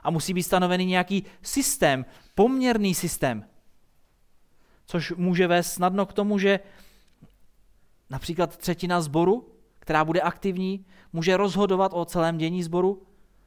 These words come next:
když polovina sboru bude neaktivní. A ten zbytek bude prohrávat. To nevede k jednotě církve a to nevede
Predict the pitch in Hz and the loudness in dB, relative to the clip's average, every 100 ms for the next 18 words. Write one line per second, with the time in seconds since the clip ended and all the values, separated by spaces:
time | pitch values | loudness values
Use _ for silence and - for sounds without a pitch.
0 | _ _ _ _ 156 151 - - _ _ | _ _ _ _ -6 -6 -8 -12 _ _
1 | - 139 151 151 160 147 147 165 165 175 | -8 -2 0 0 -2 -2 -2 0 0 -2
2 | 196 240 233 - 143 107 107 _ _ _ | -2 -6 -8 -8 -8 -8 -20 _ _ _
3 | _ _ _ _ _ _ _ _ _ _ | _ _ _ _ _ _ _ _ _ _
4 | _ _ - - 156 135 170 196 196 - | _ _ -10 -6 -4 -4 -4 -4 -8 -10
5 | - _ _ _ 175 202 233 214 208 156 | -20 _ _ _ -8 -4 -4 -2 -2 -4
6 | 101 - - _ _ _ _ _ _ _ | -10 -18 -20 _ _ _ _ _ _ _
7 | _ _ _ _ _ _ _ _ _ _ | _ _ _ _ _ _ _ _ _ _
8 | _ _ _ _ _ _ 160 165 - - | _ _ _ _ _ _ -2 -2 -4 -20
9 | - 151 190 214 156 127 - 147 208 220 | -8 -4 -2 0 0 -2 -2 -2 0 -2
10 | - - - 226 262 135 98 - _ _ | -2 -4 -4 -8 -8 -12 -14 -16 _ _
11 | _ - - - 123 143 147 156 156 156 | _ -20 -16 -10 -4 0 2 2 2 0